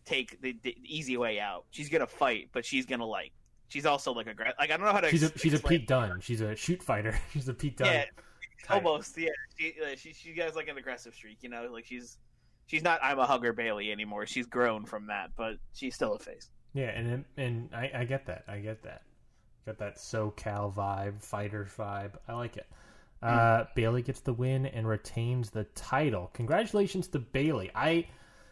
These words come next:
Speaker 2: I honestly was probably expecting One Nation to retain and Ruby Riott to get the win, and I'm also glad, glad though that you, uh, did not go that direction.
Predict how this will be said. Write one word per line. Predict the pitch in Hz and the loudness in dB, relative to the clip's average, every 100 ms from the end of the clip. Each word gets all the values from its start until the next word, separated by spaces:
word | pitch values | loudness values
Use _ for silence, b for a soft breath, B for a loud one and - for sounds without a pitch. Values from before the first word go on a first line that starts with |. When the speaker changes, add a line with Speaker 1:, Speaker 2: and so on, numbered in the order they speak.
| B - | B -10
Speaker 2:
I | 135 151 202 226 | 0 4 4 4
honestly | 202 147 165 170 175 170 | 2 2 2 2 4 6
was | 160 120 | 6 2
probably | - 135 139 | 6 6 6
expecting | 120 - 127 117 135 123 | 2 0 -2 0 0 2
One | 113 113 | 2 2
Nation | 117 - 127 | 2 2 0
to | 120 117 | 2 0
retain | 107 - 113 117 135 | 0 -2 0 0 0
and | 113 98 | -4 -2
Ruby | 107 117 | 2 2
Riott | 104 101 131 | 2 -2 -4
to | - 180 | -2 -2
get | 180 185 | -2 -2
the | |
win, | 185 190 208 | 0 0 -2
and | - 110 | -4 -2
I'm | 110 107 - - - | 0 -2 -6 -10 2
also | 131 139 139 | 4 4 2
glad, | 120 113 113 113 123 120 | 4 4 6 4 -2 -4
glad | 110 117 123 | 2 4 2
though | 110 101 | 2 -2
that | 98 101 | -2 -4
you, | 95 101 - - - - | -4 -6 -10 -20 -18 -10
uh, | 104 98 95 95 95 | -6 -6 -6 -6 -4
did | 107 | -2
not | 101 104 - - | 0 0 -2 -8
go | 90 | -10
that | 92 | -10
direction. | - 87 - - 131 | -10 -12 -12 -14 -18